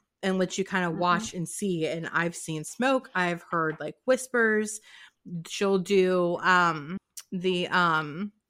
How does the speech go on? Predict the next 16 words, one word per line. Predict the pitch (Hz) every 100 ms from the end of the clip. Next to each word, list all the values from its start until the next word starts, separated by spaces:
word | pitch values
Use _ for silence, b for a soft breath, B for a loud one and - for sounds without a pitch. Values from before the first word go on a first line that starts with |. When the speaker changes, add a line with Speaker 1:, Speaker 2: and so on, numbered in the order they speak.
| _ _ _ _ _ - 180
Speaker 1:
dowsing | 190 190 208 226 220
rods | 220 226 220 233 214
and | 185
ask | 165 160 -
questions. | 247 240 - 240 233 233 247 - B B B
There | 202 190
have | 185
been | 196 185
some | - 202 202
where | 190
she's | - 190
doing | 180 170 165
spirit | - 214 202 196
box | 208 208 202 -
sections, | 233 214 - 226 220 220 214 - _ _ -
cupboard, | 359 185 87